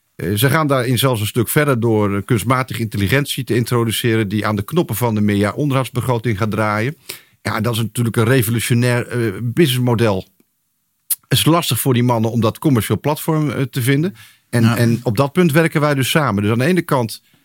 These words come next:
Speaker 1: profiteren wij van de innovatieve kracht van dit dynamische, van deze dynamische organisatie. En anderzijds profiteren, profiteren zij van ons jarenlange netwerk.
Speaker 2: Ja.
Speaker 1: En zo is die, die samenwerking nu aan het ontwikkelen.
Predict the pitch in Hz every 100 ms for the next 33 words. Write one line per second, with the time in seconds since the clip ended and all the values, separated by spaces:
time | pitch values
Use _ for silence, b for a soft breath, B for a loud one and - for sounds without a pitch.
0 | _ - 143 113 170 208 180 127 104 117
1 | 107 131 107 120 127 90 - 135 - 170
2 | 151 135 139 139 135 131 - 120 110 127
3 | 113 120 127 123 113 123 113 110 110 110
4 | 110 110 127 b b b - 143 143 131
5 | 135 - 135 123 107 120 120 104 - -
6 | 110 110 123 101 117 120 117 123 92 107
7 | - 107 113 127 127 151 165 95 87 -
8 | _ 127 127 117 117 131 117 127 120 120
9 | 110 107 131 147 139 139 131 131 127 117
10 | 120 123 107 127 90